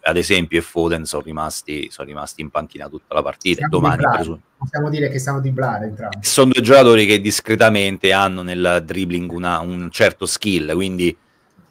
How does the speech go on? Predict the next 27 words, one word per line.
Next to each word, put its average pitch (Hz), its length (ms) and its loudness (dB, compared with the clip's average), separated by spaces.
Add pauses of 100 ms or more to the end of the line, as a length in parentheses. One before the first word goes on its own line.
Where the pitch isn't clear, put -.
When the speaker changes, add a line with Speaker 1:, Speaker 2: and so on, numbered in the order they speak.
Speaker 1:
eh, 95 540 8
bisogna 107 380 4
chiaramente 113 400 4
stare 101 200 4
attenti 98 300 2
a - 20 6
quel 92 140 0
punto 98 180 -4
di 101 80 2
vista. 85 180 -4
Secondo 143 200 6
me 165 180 0
fondamentali, 120 1120 4 (480)
su-, - 180 -14
fondamentali 110 640 4
saranno 92 760 4
soprattutto 90 1200 2
gli 85 100 0
attaccanti 80 600 -2
domani, - 300 -18 (760)
perché 95 1080 4 (200)
le 110 180 4
occasioni 117 640 4 (220)
capiteranno, 90 880 2 (460)
le 92 100 -4
occasioni 101 360 2
capiteranno 87 580 0